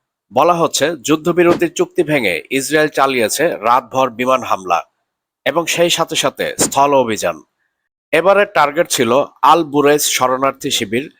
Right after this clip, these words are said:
খান ইউনুস এবং দেইর আল বালাহ এর আশেপাশের এলাকা। বিস্ফোরণের পর শুধু ধুলো আর কান্নার শব্দ। আঠাশ অক্টোবর দিবাগত রাতে প্রায় সারা রাত জুড়েই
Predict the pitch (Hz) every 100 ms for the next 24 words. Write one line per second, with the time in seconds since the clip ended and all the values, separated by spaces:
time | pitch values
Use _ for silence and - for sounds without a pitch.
0 | _ _ - - 139 147 127 113 123 156
1 | - - _ _ _ - 156 156 131 156
2 | - 113 95 135 165 170 - - 131 139
3 | 139 123 123 131 131 101 - _ - 143
4 | - 127 - - 127 143 - 113 107 -
5 | 85 - - - - _ _ _ _ 107
6 | 190 - 208 208 214 202 180 107 92 -
7 | 151 147 113 147 170 185 - - 120 -
8 | 127 135 135 - 113 90 92 82 _ _
9 | _ _ _ _ 165 175 220 - - 185
10 | 196 165 120 92 85 - 151 160 165 170
11 | 170 160 156 - 95 80 135 131 - 147
12 | 160 165 160 139 135 101 78